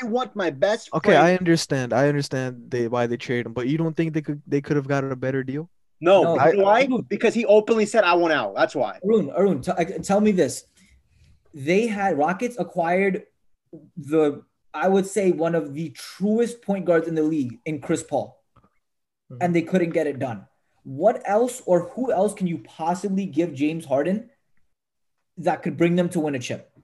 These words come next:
Speaker 3: Eh, he couldn't get it done with the least ball dom. Chris Paul, he's a pass first point guard. He could not get it done with James Harden. Who else do you add to that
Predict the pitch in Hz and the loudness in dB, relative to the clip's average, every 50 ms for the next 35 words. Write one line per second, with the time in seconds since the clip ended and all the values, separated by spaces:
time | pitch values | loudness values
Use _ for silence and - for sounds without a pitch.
0 | _ _ _ - 185 175 165 196 208 196 233 254 262 262 214 254 247 240 208 160 | _ _ _ 0 2 2 4 2 2 2 2 2 2 2 4 6 6 6 6 4
1 | 208 214 202 180 151 160 156 151 - - - - 147 151 185 175 160 170 202 226 | 4 4 4 4 4 4 4 4 2 -4 -14 -6 0 4 4 4 4 4 0 -2
2 | 226 - - 165 139 143 156 170 180 170 151 160 156 143 127 - 240 240 240 - | -2 -4 -8 -8 -6 -2 -2 0 0 0 0 0 0 -2 -2 -2 -4 -4 -4 -2
3 | - 226 226 226 220 185 - - - _ _ _ _ _ _ _ _ - 185 202 | 0 2 2 2 2 0 -2 -6 -18 _ _ _ _ _ _ _ _ -4 0 0
4 | 196 185 - - - 180 175 190 190 190 - 190 190 180 185 - - 170 147 120 | 0 0 -2 -4 -6 -2 0 0 0 -2 -2 -2 -2 -2 -2 -4 -6 -6 -6 -6
5 | 127 120 107 101 - _ _ _ _ _ _ _ _ _ _ - - - 233 202 | -8 -8 -10 -10 -12 _ _ _ _ _ _ _ _ _ _ -10 -6 -4 -4 -2
6 | - 240 214 196 202 190 180 165 170 165 156 143 151 147 123 107 104 - _ _ | -2 -2 0 0 0 0 2 2 2 2 2 2 0 -2 -2 -4 -10 -14 _ _
7 | _ _ _ _ _ _ _ _ _ _ _ - 151 156 151 - - - - 131 | _ _ _ _ _ _ _ _ _ _ _ -4 -2 -2 -2 -2 -4 -14 -16 -18
8 | - _ - 160 160 156 151 160 156 131 113 101 - - _ _ _ - - - | -14 _ -2 -2 -2 0 0 0 0 0 0 -4 -8 -14 _ _ _ -10 -4 -2
9 | 240 269 247 - 214 220 208 170 185 202 202 196 180 - 165 175 175 175 175 175 | 0 0 2 2 2 2 2 2 0 -2 -2 -2 -4 -4 -2 -2 -2 0 0 0
10 | 151 156 165 160 - - | 0 0 0 -2 -4 -8